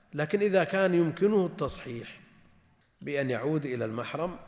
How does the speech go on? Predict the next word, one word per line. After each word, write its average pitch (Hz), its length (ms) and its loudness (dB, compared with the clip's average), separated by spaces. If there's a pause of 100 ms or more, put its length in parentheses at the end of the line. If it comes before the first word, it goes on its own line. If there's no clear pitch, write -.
(880)
ويغتسل 127 1800 -8